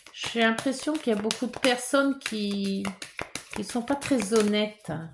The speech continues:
autour de vous. Il y a quelque chose qui dérange. Alors, pour cette ermite,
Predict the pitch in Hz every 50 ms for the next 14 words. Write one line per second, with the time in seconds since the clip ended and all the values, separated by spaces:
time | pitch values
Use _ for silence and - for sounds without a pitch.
0 | - _ _ - 196 185 - - 185 180 190 196 190 185 185 196 208 202 - _
1 | - - - - - - - - - _ - - - - - - _ _ - -
2 | 196 202 - 240 220 220 - 240 214 - - 254 254 254 - - - 233 226 208
3 | 196 180 226 247 233 196 214 214 208 214 220 202 196 - - - - - - -
4 | - - - - - - - - - - - - - - - - - - - -
5 | - - - - - 247 226 220 214 214 208 - 247 233 - 285 269 277 - 285
6 | 277 269 262 262 254 254 254 247 - - _ -